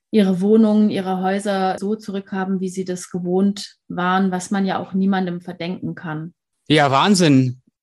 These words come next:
Speaker 2: was ihr da, was ihr da leistet und auch erlebt. Würdet ihr sa-, also wie, wie kommt das, wie kommt eure Hilfe bei den Leuten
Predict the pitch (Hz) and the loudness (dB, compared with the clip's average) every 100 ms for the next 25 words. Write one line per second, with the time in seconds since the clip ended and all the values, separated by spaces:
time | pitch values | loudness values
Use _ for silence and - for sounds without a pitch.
0 | _ - 139 - 147 139 131 127 127 127 | _ -4 -4 0 2 2 4 2 0 0
1 | 135 131 127 151 - 135 123 - - - | 0 2 2 0 -2 -6 -6 -10 -14 -4
2 | 156 139 131 127 143 151 - _ - 151 | -2 -2 -2 0 0 0 -12 _ -12 -4
3 | 147 147 143 135 139 156 139 160 - 147 | -2 0 -2 0 -2 -2 -2 -4 -6 -4
4 | 175 180 - 160 165 - 147 - - - | -4 -4 -4 -4 -4 -4 -4 -6 -14 -18
5 | 143 147 156 143 139 135 139 147 - 127 | -12 -6 -4 -2 0 0 0 -2 -4 -2
6 | 123 123 127 135 127 123 123 | 0 0 -2 -4 -4 -4 -6